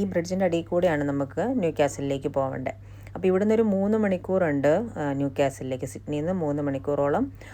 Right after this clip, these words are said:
ഉണ്ട് ന്യൂ കാസിലേക്ക്. ഇനിയാണ് നമ്മൾ വണ്ടികളുടെ ഒരു ബഹളം കാണുന്നത് കേട്ടോ. ഇവിടെ മുഴുവൻ ട്രക്കുകളും ഒക്കെ കാണും. അപ്പോൾ ഇതാ നമ്മൾ ആദ്യത്തെ തുരങ്കത്തിലോട്ട് കയറിയേ.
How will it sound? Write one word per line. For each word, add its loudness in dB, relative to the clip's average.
ഉണ്ട് 0
ന്യൂ -2
കാസിലേക്ക്. -4
ഇനിയാണ് 0
നമ്മൾ 0
വണ്ടികളുടെ -2
ഒരു 0
ബഹളം -4
കാണുന്നത് -2
കേട്ടോ. -2
ഇവിടെ -4
മുഴുവൻ -4
ട്രക്കുകളും -4
ഒക്കെ -10
കാണും. -4
അപ്പോൾ 0
ഇതാ 4
നമ്മൾ 0
ആദ്യത്തെ 0
തുരങ്കത്തിലോട്ട് -2
കയറിയേ. -2